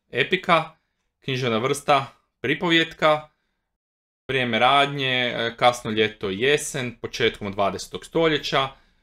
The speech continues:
mjesto radnje je izmišljeno mjesto, Čardaci, dolina rijeke, rijeke Glibuše. Mjesto je vjerojatno između rijeke Krke i Cetine. Tema,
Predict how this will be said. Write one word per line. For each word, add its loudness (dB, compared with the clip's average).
mjesto -2
radnje 2
je 0
izmišljeno -6
mjesto, -4
Čardaci, -2
dolina -2
rijeke, -4
rijeke 0
Glibuše. -4
Mjesto -2
je 2
vjerojatno 0
između -4
rijeke 0
Krke -6
i -6
Cetine. -14
Tema, 2